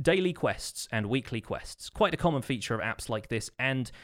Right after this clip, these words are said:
you get rubies as a reward for playing every day for a week. Uh, you get rubies as a reward for completing all of the daily challenges, which are simply just, like, pick up this amount of tappables, do a couple of things on a build plate,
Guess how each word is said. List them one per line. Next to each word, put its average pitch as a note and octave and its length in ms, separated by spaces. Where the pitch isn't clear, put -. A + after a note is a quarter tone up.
you B2 140
get F#3 260
rubies D#3 520
as B2+ 240
a A#2+ 60
reward B2 500
for A2 240
playing B2 420
every G#2+ 220
day G#2 180
for G2 220
a G2 80
week. C3 360
Uh, A2+ 180
you G#2+ 200
get A#2 280
rubies A#2+ 440
as A2 240
a G#2+ 40
reward A2 440
for G#2+ 200
completing A2+ 840
all C#3 200
of A2 80
the A#2 80
daily D3 320
challenges, D3 520
which A2+ 160
are A2+ 40
simply C3+ 360
just, A2 380
like, F#2+ 240
pick F#3 140
up - 120
this D#3 180
amount C3+ 180
of G2+ 80
tappables, D3 520
do A#3 160
a F3+ 40
couple D3 260
of A#2+ 80
things A#2+ 200
on A2 80
a G2+ 40
build A#2 260
plate, A2+ 320